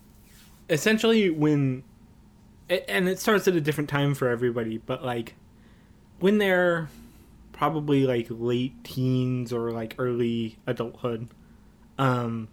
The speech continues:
they sort of just get this feeling in the back of their head that's like, if you give something up, you'll get something in return. And that's, like, all it is. And it just sits there in the back of your mind, and you never have to think about it.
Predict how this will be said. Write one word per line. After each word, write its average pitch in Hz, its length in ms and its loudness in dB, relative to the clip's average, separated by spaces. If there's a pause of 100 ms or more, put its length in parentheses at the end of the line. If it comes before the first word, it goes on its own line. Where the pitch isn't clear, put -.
(580)
they 151 140 2
sort 202 240 4
of 190 100 0
just - 200 -6
get 165 180 2
this - 540 -2 (320)
feeling 131 560 2
in 120 80 -4
the 117 80 -4
back 123 220 -2
of 135 60 -4
their 120 100 -2
head 107 280 -8
that's 113 200 -6
like, 110 260 -6 (640)
if 127 120 -4
you 160 120 2
give 175 240 4
something 139 400 0
up, - 180 -8 (140)
you'll 123 140 0
get 131 260 0
something 120 320 -2
in 117 80 -4
return. 117 480 -6 (760)
And 147 140 4
that's, 156 160 0
like, 156 300 2 (520)
all 143 220 6
it 135 80 6
is. 110 460 0
And 139 120 4
it 139 120 0
just 135 260 -2 (100)
sits - 460 -2
there 196 300 4
in 147 200 0
the 127 80 0
back 131 280 -4
of 165 80 -2
your 170 100 2
mind, 127 320 -2
and 120 140 -6
you 120 40 -6
never 151 420 2
have 160 460 -2
to 147 120 4
think 147 220 2
about 117 260 -6
it. - 140 -14